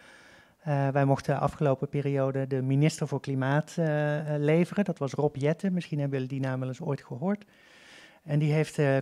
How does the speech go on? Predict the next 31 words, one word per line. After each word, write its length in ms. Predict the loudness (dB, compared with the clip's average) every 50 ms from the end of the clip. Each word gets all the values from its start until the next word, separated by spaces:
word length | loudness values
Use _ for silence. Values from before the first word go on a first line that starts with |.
| 0
knalhard 520 | 0 2 4 6 8 8 8 6 6 4 0
gewerkt 580 | -2 -2 0 2 2 2 2 0 -4 -6 -6 -2
met 180 | 0 2 6 6
al 120 | 6 6
zijn, 260 | 6 6 6 6 6
eh, 120 | 4 4 4
mensen 640 | 4 4 4 4 2 0 -2 -2 -2 -2 -4 -4
om 280 | 0 0 2 2 2 2
ervoor 220 | 2 2 0 0
te 60 | 0
zorgen 360 | 0 2 4 4 4 2 0 -2
dat 220 | -4 -4 -4 -4
we, 260 | -4 -4 -4 -4 -6 -8 -14 -20 -20 -20 -20 _ _ _
eh, 200 | -10 -10 -6 -2
echt 160 | -2 -2 0 0
veel 140 | 0 2
beter 240 | 2 2 2 0 0
voor 100 | -4 -6
het 80 | -6 -4
klimaat 320 | -2 -2 0 0 0 -2
gaan 180 | -4 -6 -8 -8
zorgen. 540 | -6 -8 -8 -8 -8 -8 -8 -8 -8 -10 -12 _ _ -10
Ehm, 460 | -10 -8 -8 -8 -8 -8 -8 -10 -10
en 120 | -8 -6
daar 120 | -4 -2 -2
wil 160 | 0 0 2
hij 160 | 2 2 2
heel 160 | 2 2 2
graag 260 | 2 0 -2 -4 -4 -4
mee 100 | -6 -6
doorgaan. 480 | -4 -6 -6 -6 -6 -6 -6 -6 -6